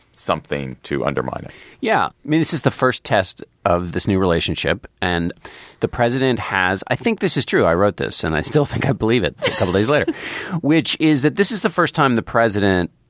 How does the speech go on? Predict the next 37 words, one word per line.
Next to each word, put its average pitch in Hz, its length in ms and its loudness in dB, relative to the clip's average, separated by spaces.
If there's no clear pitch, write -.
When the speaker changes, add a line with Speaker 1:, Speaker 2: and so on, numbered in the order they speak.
Speaker 2:
so - 120 -4
he 160 80 4
came 196 220 0
into 175 120 2
office 120 280 2
talking 107 240 0
about 95 160 2
a 82 80 0
new 90 180 0
mode 87 220 0
of 78 80 -4
operation 76 500 0
and 69 80 -4
bipartisanship, - 640 -2
and 139 100 4
that 139 180 0
kind 117 240 0
of 85 180 -4
dropped 92 580 0
soon 113 440 2
after 85 320 0
its 80 120 -4
first 90 260 -2
contact 82 500 -2
with 80 160 -6
the 85 140 -2
enemy, 87 260 0
which 76 200 -8
in 85 80 -8
this 76 120 -10
case 76 240 -2
is 78 80 -4
the 82 80 -6
Republican 78 480 -2
opposition. 80 500 -2
And 71 120 -4
so 101 200 0